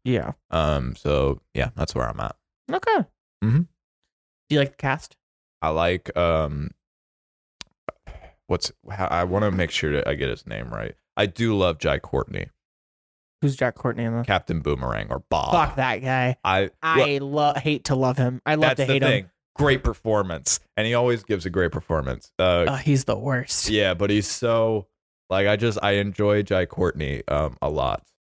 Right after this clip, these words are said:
Speaker 2: He's in Breaking Bad. Uh,
Speaker 1: Oh.
Speaker 2: Giancarlo Esposito.
Speaker 1: Yep.
Speaker 2: Um, real, I mean, he's always a fantastic actor.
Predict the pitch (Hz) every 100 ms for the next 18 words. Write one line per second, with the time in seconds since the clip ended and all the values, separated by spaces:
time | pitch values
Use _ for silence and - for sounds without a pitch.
0 | _ - 139 208 - 78 - - - -
1 | - - _ _ _ _ _ _ _ _
2 | _ _ 92 104 98 - _ 196 160 143
3 | 151 156 156 143 135 123 113 - 95 95
4 | 82 - - 147 110 - _ - 104 104
5 | 101 - 107 123 123 104 98 98 113 101
6 | 92 87 80 71 - 73 78 73 - -
7 | 57 - 55 55